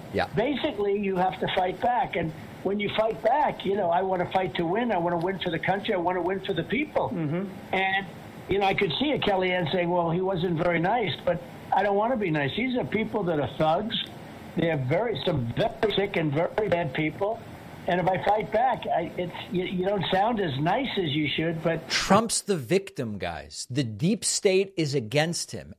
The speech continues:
Speaker 1: Everyone's against him. He's just fighting for what's his, and everybody calls him mean. What a victim this guy is. Trump then weighed in on the border, and as is often the case, made something up whole cloth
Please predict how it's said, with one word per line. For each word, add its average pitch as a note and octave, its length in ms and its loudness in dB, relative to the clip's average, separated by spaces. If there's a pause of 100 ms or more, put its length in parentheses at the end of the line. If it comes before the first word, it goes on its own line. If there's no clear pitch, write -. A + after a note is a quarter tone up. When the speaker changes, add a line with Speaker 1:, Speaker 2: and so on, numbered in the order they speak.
Speaker 1:
Everyone's G#3 580 2
against A#2+ 460 -4
him. E2+ 220 -10 (300)
He's B3+ 460 0
just - 340 0
fighting G3 480 4
for E3+ 220 -2
what's C#3+ 320 0
his, C#3 640 2 (320)
and C3 200 0
everybody D3 540 2
calls C3 520 0
him A#2+ 320 -6
mean. A2 540 -4
What G3+ 220 6
a C#3 80 2
victim G#2+ 720 -2
this G2 240 -4
guy F#2 220 -4
is. D#2 360 -10 (320)
Trump G3 340 0
then G#3+ 300 2
weighed G3+ 280 4
in F#3+ 120 2
on E3 180 0
the C#3 80 -4
border, A2 680 2 (320)
and D#3+ 140 4
as D#3 160 2
is C#3+ 160 -2
often D#3+ 360 0
the C#3 80 -4
case, A#2 540 -2 (240)
made D#3+ 400 6
something D#3+ 600 -4
up C#3+ 180 0
whole D3+ 320 4
cloth C3 520 0